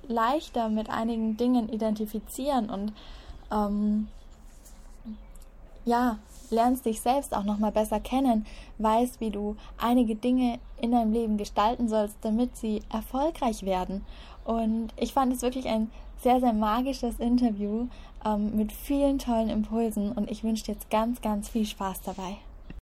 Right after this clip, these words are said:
So, hallo liebe Katharina, total schön, dass du die Zeit gefunden hast, um heute hier mit dabei zu sein. Ähm,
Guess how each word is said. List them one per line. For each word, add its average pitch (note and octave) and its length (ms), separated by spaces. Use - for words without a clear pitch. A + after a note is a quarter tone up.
So, B3 380
hallo F4+ 220
liebe D4+ 260
Katharina, B3+ 720
total B3+ 640
schön, B3+ 320
dass B3 160
du A3+ 80
die A3+ 160
Zeit C4 420
gefunden B3+ 560
hast, A#3+ 300
um A#3+ 200
heute B3 280
hier B3 180
mit A#3 160
dabei A3 380
zu B3 180
sein. G#3+ 400
Ähm, C4 380